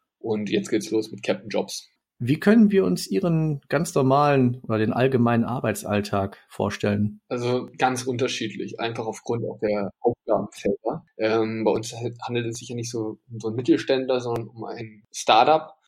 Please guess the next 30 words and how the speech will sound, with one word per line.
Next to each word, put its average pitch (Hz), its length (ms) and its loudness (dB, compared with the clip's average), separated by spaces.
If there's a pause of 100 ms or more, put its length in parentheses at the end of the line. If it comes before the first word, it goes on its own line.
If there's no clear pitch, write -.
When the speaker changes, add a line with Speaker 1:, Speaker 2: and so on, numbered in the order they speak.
Speaker 1:
wohin 123 760 2
es 120 180 -6
halt 113 120 0
anders 123 340 0
ist, 123 200 -4
dass - 420 -2
viele 131 260 -2
Aufgaben 120 520 0
anfallen, 123 600 -4
die 113 220 -6
halt, 113 500 -6
ähm, 113 460 -8
übernommen 123 400 0
werden 117 300 4
müssen. 139 400 -6 (640)
Und 120 760 -2
da 117 200 4
ist - 260 -6 (180)
nicht 131 300 -6
so 123 160 -2
wirklich 120 240 -4
der 120 160 0
Arbeitstag, 113 1400 -2
so 113 200 -10
wie 107 140 -10
der, 107 260 0
wie 113 340 -10
der 104 260 -4
andere 110 260 -6
auch. 101 300 -4